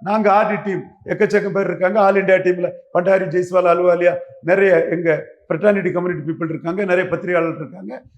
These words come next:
என் கண்ணன் ஆர் எஸ் எஸ், என் தம்பி அவன் ஆர்கனைசர், பெரிய ஆர்கனைசர், எல்லாருமே இருக்கிறோம். எங்க டீம் சார்பா நாங்க சொன்னோம், மோடிஜி இன்க்ளூசிவ் அலையன்ஸுக்குள்ள சசிகலா அம்மையார் வர முடியாதுன்னு சொன்னோம். இன்னைக்கு வரை அதுதானே நடக்குது. நாங்க நினைச்சாலும் அது மாத்த முடியாது.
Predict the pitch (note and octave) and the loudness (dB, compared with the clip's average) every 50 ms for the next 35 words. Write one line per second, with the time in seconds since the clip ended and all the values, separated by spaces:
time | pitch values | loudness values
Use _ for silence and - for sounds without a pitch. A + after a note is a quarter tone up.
0 | _ _ _ - F3+ E3+ E3 E3+ - E3+ F3+ F#3 F3+ E3 E3 F3+ F3+ E3+ - F3 | _ _ _ -4 -2 -2 -2 0 0 -2 0 0 0 2 2 2 2 0 -2 -6
1 | D#3+ - D#3+ D#3 D3 D3 D#3 E3 E3+ D#3+ D3+ - - - _ _ _ _ - D3+ | -6 -2 -2 -2 0 0 -2 0 0 -2 -4 -4 -8 -14 _ _ _ _ 0 0
2 | D#3 D#3+ D#3 D#3+ F3+ F3 F3 E3+ D#3 - D3+ C#3 - E3+ E3 F3+ E3+ E3 D#3+ C#3+ | 2 2 4 2 2 2 0 -2 -2 -2 -4 -4 -4 -2 0 2 2 2 0 -2
3 | D#3 D#3 - G#3 G3+ F#3+ F#3+ G3+ G3 F#3+ G3 G3+ F#3+ F#3+ - - - _ _ - | -4 -4 -4 -2 -2 0 0 2 0 0 0 -4 -8 -10 -14 -20 -20 _ _ -4
4 | A#3+ G3+ F#3+ - C3+ - - - - - - - - F3 G3+ G#3 G#3+ D3+ - B3 | -2 -2 0 0 0 -2 -2 -2 -4 -8 -16 -14 -10 -8 -4 -4 -4 -2 -2 -4
5 | B3 A3+ G#3+ A3 G#3 G3+ G#3 A#3 A3 G#3 G3+ G3+ G3 - F3+ F#3 G3+ A#3+ - - | -4 -2 0 0 0 0 0 -2 0 0 0 -2 -2 -2 -4 -4 -6 -6 -10 -12
6 | - _ _ _ F#3 A3 A#3+ A#3 G#3 G3+ G#3+ G3+ F#3 G3+ G3+ D3+ F3+ F#3+ F3+ F#3 | -18 _ _ _ -4 -2 -2 -2 -2 -2 -4 -4 -4 -4 -6 -2 0 0 2 2
7 | F3+ F3 - E3 E3 F#3+ G#3+ A#3 - - - _ _ _ D#3+ F#3 G#3+ - A3 G#3 | 0 -2 -6 -10 -8 -8 -8 -8 -8 -10 -16 _ _ _ -4 -4 -2 0 0 2
8 | G3+ F#3 F3+ G3 G#3+ G#3 F#3+ G3 G3+ G3+ G3+ G3 G3 F#3+ F3 F3+ F3 - - D#3 | 2 2 2 2 0 2 2 2 2 2 2 2 4 4 4 2 0 -2 -6 -8
9 | C3+ B2 - - - _ _ - G3+ A#3 A3 G#3+ A3+ B3 B3+ A3+ A3 G3+ A#3 A#3 | -10 -10 -12 -16 -20 _ _ -4 -2 -2 0 0 2 2 4 2 2 2 0 0
10 | A3+ G#3+ - - - - G3 G3 F#3+ F#3+ E3+ C#3 D3+ A#2+ A2+ - - - _ - | 0 0 -2 -4 -6 -8 -4 -2 -2 0 0 -2 -4 -6 -6 -10 -14 -20 _ -4
11 | D#3 F#3+ A3 A3+ A3+ A3 G3+ A3+ A#3 A#3 A#3 A3+ G#3+ A3 A3+ - A3 G#3 G3+ F#3 | -2 -2 0 -2 -2 -2 0 0 0 0 2 0 2 0 0 0 0 0 2 2
12 | F3 D#3 C#3 A#2 | 2 2 0 -2